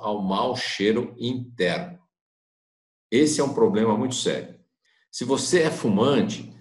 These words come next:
ou se o seu veículo sofreu algum tipo de derramamento de líquidos, como leite,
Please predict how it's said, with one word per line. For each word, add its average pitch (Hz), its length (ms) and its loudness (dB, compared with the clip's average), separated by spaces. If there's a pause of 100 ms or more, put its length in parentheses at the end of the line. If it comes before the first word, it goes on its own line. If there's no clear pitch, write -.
(160)
ou 98 80 -6
se - 160 -4
o - 20 -4
seu 143 220 2
veículo 120 340 2
sofreu 101 440 0
algum 143 320 -2
tipo 143 360 0
de 107 120 0
derramamento 101 680 0
de 87 140 -6
líquidos, 87 600 -6 (420)
como 135 220 0
leite, 104 800 2